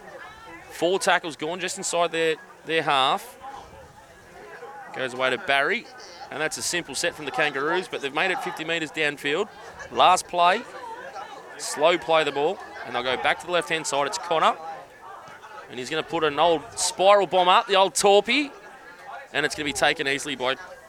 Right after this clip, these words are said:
Canada down there. I think it's Jonathan Griffiths down in that corner. And it's a slow play the ball here. So both teams, uh, they look a little bit tired here, Brownie. We've only had a couple of minutes of play.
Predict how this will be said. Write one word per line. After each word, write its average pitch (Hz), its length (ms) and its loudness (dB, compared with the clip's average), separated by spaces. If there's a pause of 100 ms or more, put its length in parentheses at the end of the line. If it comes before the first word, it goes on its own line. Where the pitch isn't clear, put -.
(160)
Canada 151 260 -2
down 139 80 0
there. 139 180 0
I 165 60 -6
think 160 100 -8
it's 123 80 -10
Jonathan 143 320 -8
Griffiths 151 320 -6
down 139 160 -2
in 139 60 -4
that - 180 -6
corner. 139 340 -2 (2500)
And 113 80 -10
it's 110 140 -10
a 113 240 -4
slow 165 480 0
play 151 220 -2
the 147 60 -4
ball 147 140 -6
here. 135 120 -4
So 131 140 -4
both 160 240 0
teams, 165 420 -2
uh, 143 120 -4
they 135 120 -2
look 147 140 -4
a 139 40 -6
little 147 140 -6
bit 139 120 -8
tired - 240 -2
here, 156 140 -8
Brownie. 190 300 -6 (320)
We've 160 100 -2
only 151 140 4
had 170 100 2
a 185 40 -6
couple 147 200 0
of 139 40 -2
minutes 147 180 -4
of 131 80 -12
play. 202 220 0